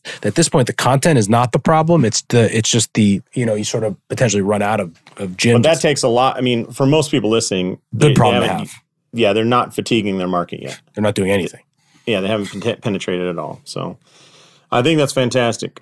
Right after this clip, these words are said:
Speaker 2: All right, man. Well, uh, and by the way, I had a friend that he was in the real estate business, great friend, unfortunately passed away. But, uh,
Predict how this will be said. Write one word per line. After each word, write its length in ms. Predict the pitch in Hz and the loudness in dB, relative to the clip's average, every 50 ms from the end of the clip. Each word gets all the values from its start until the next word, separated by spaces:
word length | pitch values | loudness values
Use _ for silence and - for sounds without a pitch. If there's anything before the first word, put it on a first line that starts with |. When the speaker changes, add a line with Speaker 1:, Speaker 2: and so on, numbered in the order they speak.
| _ | _
Speaker 2:
All 100 | - 120 | 0 2
right, 160 | 131 156 175 156 | 2 2 2 2
man. 380 | 143 143 151 143 139 143 - - | 2 0 0 -2 -4 -6 -10 -6
Well, 360 | - 123 131 131 135 131 - | -2 2 2 2 2 2 0
uh, 260 | 117 117 110 104 101 - - | 0 0 0 0 0 0 0
and 100 | 131 127 | 0 2
by 140 | 175 185 | 2 2
the 80 | 170 135 | 2 2
way, 200 | 127 131 117 107 | 2 2 2 2
I 100 | 104 117 | 0 0
had 80 | 123 123 | 0 -2
a 40 | |
friend 260 | 113 - 127 120 117 107 | -2 0 -2 0 0 0
that 140 | 101 101 - | -2 -4 -4
he 160 | - 117 113 | -6 -4 -2
was 140 | 110 110 104 | -2 -2 -2
in 60 | 104 | -2
the 80 | 98 95 | -2 0
real 160 | 101 107 110 | 2 2 2
estate 320 | 107 - - 107 92 - | 2 2 0 -2 -2 -2
business, 440 | - 98 98 101 98 95 95 - - | -2 -4 -2 -2 -4 -6 -6 -8 -12
great 380 | - 104 98 101 107 113 - - | -10 -6 -2 -2 0 -2 -2 -4
friend, 400 | - 104 95 95 95 95 92 - _ _ _ _ | -4 -4 -2 -2 -2 -4 -6 -10 _ _ _ _
unfortunately 460 | - 101 95 - - 107 101 - 98 92 | -10 -10 -8 -4 -4 -4 -4 -4 -6 -6
passed 280 | - 110 98 92 - - | -4 -4 -4 -4 -4 -4
away. 380 | 95 101 101 98 95 90 85 _ _ _ _ _ _ _ _ _ _ _ _ _ _ _ _ - | -2 -2 0 0 -2 -4 -6 _ _ _ _ _ _ _ _ _ _ _ _ _ _ _ _ -4
But, 160 | - 98 92 | -2 -2 0
uh, 260 | 92 90 90 90 - | 0 0 0 -2 -4